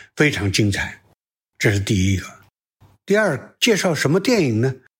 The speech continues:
我很少看电影。呃，我想介绍一个，呃，电影是张艺谋的活着。这也许是因为我经历过那个时代，我知道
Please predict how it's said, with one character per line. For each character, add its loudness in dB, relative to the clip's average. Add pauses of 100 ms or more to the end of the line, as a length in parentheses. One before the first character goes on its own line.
(320)
我 2
很 0
少 -2
看 -2
电 0
影。 -8 (360)
呃， 0 (440)
我 2
想 0
介 2
绍 0
一 0
个， -2 (720)
呃， 0 (120)
电 2
影 0
是 0 (320)
张 2
艺 2
谋 0
的 -2 (200)
活 0
着。 -2 (420)
这 2
也 2
许 -2
是 0
因 2
为 -2 (520)
我 0
经 0
历 2
过 -2
那 0
个 0
时 0
代， -4 (320)
我 0
知 0
道 -2